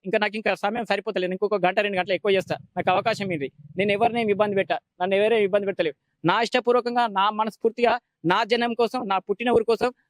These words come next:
నా తల్లిదండ్రులు ఈ జన్మనిచ్చిర్రు. ఎందుకంటే అన్ని జన్మలకెల్లా మానవ జన్మ,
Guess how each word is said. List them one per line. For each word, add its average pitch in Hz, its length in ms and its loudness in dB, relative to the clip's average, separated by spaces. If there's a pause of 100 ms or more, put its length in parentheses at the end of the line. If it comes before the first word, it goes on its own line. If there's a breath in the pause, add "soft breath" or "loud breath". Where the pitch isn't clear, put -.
(100)
నా 185 100 4
తల్లిదండ్రులు 226 480 2
ఈ 214 80 -2
జన్మనిచ్చిర్రు. 220 640 -2 (380)
ఎందుకంటే 233 420 2
అన్ని 226 260 -2
జన్మలకెల్లా 247 540 2 (260)
మానవ 233 320 2
జన్మ, 208 320 -2